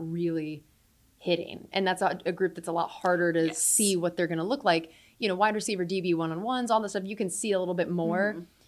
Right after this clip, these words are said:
Speaker 1: I just feel like we don't have a huge idea of what they're gonna look like, especially when you look at it and Hainsey is the only starting offensive
Speaker 2: <laughs>
Speaker 1: lineman from last year's opener to be in the same spot on the
Speaker 2: Yes.
Speaker 1: line, anytime you do that, that's fascinating, 'cause that is
Speaker 2: Right.
Speaker 1: the group above all else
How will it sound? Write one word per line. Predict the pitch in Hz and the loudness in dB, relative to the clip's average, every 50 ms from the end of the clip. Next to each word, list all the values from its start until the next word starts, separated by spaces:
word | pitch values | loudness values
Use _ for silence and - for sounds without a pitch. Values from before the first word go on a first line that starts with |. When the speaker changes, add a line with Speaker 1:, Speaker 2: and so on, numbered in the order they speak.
| _ _ _ _ _ - | _ _ _ _ _ 4
Speaker 1:
I | 226 | 6
just | 220 226 214 | 6 2 0
feel | - 226 | 0 0
like | 214 196 190 | 0 0 -2
we | 185 180 196 190 190 | -4 -4 -4 -4 -4
don't | 170 160 190 175 175 175 | -2 0 0 0 2 2
have | 180 175 165 | 0 0 0
a | 160 156 160 - _ _ _ _ _ | 0 -4 -8 -12 _ _ _ _ _
huge | - - - - 285 277 277 | -18 -8 -4 -4 -2 0 0
idea | 247 226 220 208 | -2 0 -2 -2
of | 185 | -2
what | 196 190 190 | -2 -2 -2
they're | 190 180 | -2 0
gonna | 185 180 175 | 0 0 -2
look | 175 175 | 0 0
like, | 180 170 170 | 0 0 0
especially | - - 220 208 - 220 | -2 -4 -4 -2 -2 -2
when | 190 180 180 175 - | -2 -2 -2 -4 -4
you | 185 190 196 196 | -6 -6 -4 -4
look | 220 233 233 | -2 -2 0
at | 202 185 | 0 0
it | 175 | 0
and | 170 165 | -2 -4
Hainsey | 170 180 214 226 233 220 226 220 | -4 -4 -4 -4 -2 -2 -2 -2
is | 202 185 | -2 -2
the | 185 196 - - - | -2 -4 -4 -2 -2
only | 170 180 190 202 208 214 | -2 0 0 0 0 0
starting | 175 - - - 190 175 180 180 180 170 | 0 0 0 0 2 2 2 2 2 0
offensive | 170 170 - 175 170 - 170 170 | 0 0 -2 -4 -4 -2 0 4
Speaker 2:
<laughs> | 175 | 4
Speaker 1:
lineman | 175 175 170 165 160 165 170 262 247 - _ | 4 4 4 2 0 0 -2 -6 -10 -14 _
from | - 226 208 | 0 2 6
last | 196 190 202 202 - | 8 8 8 8 6
year's | 220 190 185 | 4 4 4
opener | 185 180 185 180 175 | 2 2 2 0 -2
to | 175 190 | 0 2
be | 208 | 2
in | 196 180 | 2 2
the | 180 | 2
same | 175 - 180 175 175 | 0 0 0 0 0
spot | - - - - 185 175 170 165 | -2 -2 0 0 0 0 0 -2
on | - 170 | -2 -2
the | 170 165 | 0 0
Speaker 2:
Yes. | 160 | 0
Speaker 1:
line, | 165 - - - - 180 - _ _ _ _ _ _ _ _ _ _ _ _ _ | 0 0 -2 -4 -8 -12 -16 _ _ _ _ _ _ _ _ _ _ _ _ _
anytime | - 285 320 330 311 254 262 262 247 | 0 4 4 4 4 2 2 0 0
you | 240 226 | 0 -2
do | 220 220 | -2 2
that, | 190 202 180 165 165 | 4 4 4 4 4
that's | - 196 202 - - | 2 0 0 2 2
fascinating, | - 170 156 156 - - - - - - - | 2 2 2 2 -2 -8 -10 -10 -10 -6 -4
'cause | - 180 170 | -4 -4 0
that | 170 190 208 226 | 2 2 2 4
is | 240 220 | 2 0
Speaker 2:
Right. | 202 | -2
Speaker 1:
the | 226 | -2
group | 190 202 202 190 190 - - _ - | 0 2 2 2 0 -2 -8 _ -4
above | 170 175 170 156 160 | 0 2 2 4 6
all | 180 196 247 269 285 254 | 8 8 8 8 8 6
else | 208 185 170 165 - - - - - | 4 4 2 0 -2 -4 -6 -6 -8